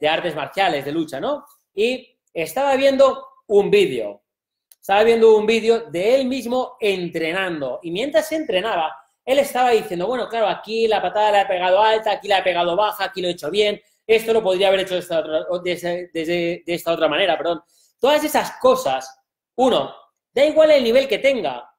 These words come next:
un tenista también se ve cómo entrena. Por supuesto que sí, Cristiano Ronaldo a los entrenamientos llegaba dos horas antes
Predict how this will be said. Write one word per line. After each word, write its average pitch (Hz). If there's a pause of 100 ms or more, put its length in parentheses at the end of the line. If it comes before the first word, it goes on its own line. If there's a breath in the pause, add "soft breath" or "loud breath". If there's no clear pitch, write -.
(140)
un 285
tenista 202 (520)
también 220
se 269
ve 254
cómo 196
entrena. 147 (540)
Por 202
supuesto 240
que 196
sí, 233
Cristiano 262
Ronaldo 180 (420)
a 180
los 180
entrenamientos 202
llegaba 226
dos 262
horas 233
antes 156